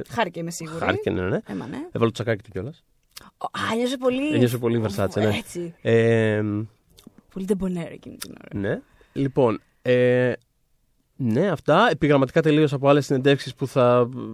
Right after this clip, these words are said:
Speaker 2: εμφανιστούν στην πορεία, ε, μίλησα και με, ε, το cast του New Pope, που είναι η συνέχεια του Young Pope.
Speaker 1: Ναι, ναι.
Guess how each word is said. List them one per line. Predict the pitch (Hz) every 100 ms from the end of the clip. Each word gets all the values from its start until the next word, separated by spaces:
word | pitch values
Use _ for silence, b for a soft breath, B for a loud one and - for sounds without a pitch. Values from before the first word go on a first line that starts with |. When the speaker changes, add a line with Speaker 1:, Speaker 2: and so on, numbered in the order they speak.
| - - - -
Speaker 2:
εμφανιστούν | 127 123 117 135 123
στην | 135
πορεία, | 123 117 127 120 113 104 98
ε, | - 113 110 110 107 107 107
μίλησα | 113 117 120
και | 120
με, | 110 107 - _ _ -
ε, | - - - - -
το | - 104
cast | 117 113 -
του | 120 107 107
New | 117 117
Pope, | 107 131 - _
που | 107
είναι | 113
η |
συνέχεια | - 113 110 120
του | - 104 101 101
Young | 131 127
Pope. | 98 98 143 - -
Speaker 1:
Ναι, | 226 220 202
ναι. | 190 180